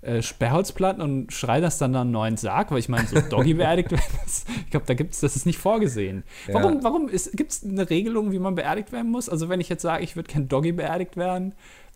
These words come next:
Speaker 1: <laughs> ist das, oder sagt dann, wer, wer, wer kann da eigentlich was dagegen sagen? Gibt's da auch Regeln? Ist das in Deutschland geregelt?
Speaker 2: Wahrscheinlich, oder? Es hat bestimmt irgendwelche christlichen Gründe, dass du weg von der Hölle und hin zum Himmel guckst oder so.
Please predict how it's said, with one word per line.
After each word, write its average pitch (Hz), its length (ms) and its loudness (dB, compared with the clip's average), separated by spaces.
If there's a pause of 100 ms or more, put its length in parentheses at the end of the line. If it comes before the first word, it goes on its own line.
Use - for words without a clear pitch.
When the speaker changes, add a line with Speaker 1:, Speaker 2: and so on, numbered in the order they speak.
Speaker 1:
<laughs> - 680 4
ist - 200 2
das, 165 100 6 (420)
oder 165 180 6
sagt 160 400 6
dann, 170 120 4 (300)
wer, 143 200 -2
wer, 165 280 2
wer 175 100 4
kann 196 180 2
da 214 80 0
eigentlich 190 180 -2
was 185 140 0
dagegen 170 320 2
sagen? 165 320 0
Gibt's - 260 -2
da 113 120 0
auch - 200 -2
Regeln? 190 460 2
Ist - 140 -2
das - 180 2
in 160 120 6
Deutschland - 320 2
geregelt? 165 680 0 (340)
Speaker 2:
Wahrscheinlich, 110 800 -2
oder? 101 160 2
Es 107 100 2
hat 113 160 -4
bestimmt - 260 -6
irgendwelche 104 280 -2
christlichen 107 640 -4
Gründe, 104 320 0
dass 98 240 -4
du 98 280 -8 (460)
weg 95 340 -2
von 110 220 -2
der 104 140 0
Hölle 110 280 2
und 98 100 -2
hin 113 200 -4
zum 104 200 -4
Himmel 127 300 -2
guckst 156 440 -10
oder 139 220 -4
so. 139 260 -6